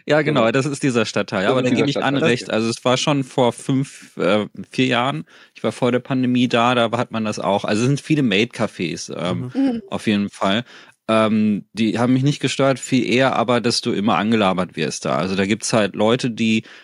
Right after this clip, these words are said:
Speaker 1: sprechen dich auf Englisch an und fragen, wo du herkommst und versuchen, dich in ein Café zu
Speaker 4: Mhm.
Speaker 1: locken.
Speaker 3: Mhm.
Speaker 1: Und, ähm, ich war da halt quasi nur für die Retro-Läden. Es ist ganz anders als alles andere in Tokio. Also es, jeder andere Stadtteil war deutlich angenehmer und viel cooler.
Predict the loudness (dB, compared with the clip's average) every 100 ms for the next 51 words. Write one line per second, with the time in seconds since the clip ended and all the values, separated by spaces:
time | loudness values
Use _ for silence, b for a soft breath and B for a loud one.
0 | B -4 -2 0 0 0 -2 -2 -2 -2
1 | -2 -2 0 -2 -2 0 0 -2 0 2
2 | 2 0 0 -2 -2 0 2 2 2 2
3 | -2 -4 -2 -2 0 0 0 -2 -2 -2
4 | -6 -10 B B B _ 0 2 4 2
5 | 0 -2 0 2 0 -2 0 2 2 0
6 | -2 0 2 2 2 0 0 -2 0 0
7 | 0 0 -2 0 0 0 -2 -6 B B
8 | B B -2 0 0 -2 -2 0 2 2
9 | 2 2 0 0 -2 0 0 0 0 -2
10 | -2 -4 -6 -10 -8 -8 -4 -2 -2 0
11 | 0 2 2 2 2 0 0 -2 0 0
12 | 2 0 -2 -2 -2 0 0 2 2 0
13 | -4 -6 -2 0 0 -4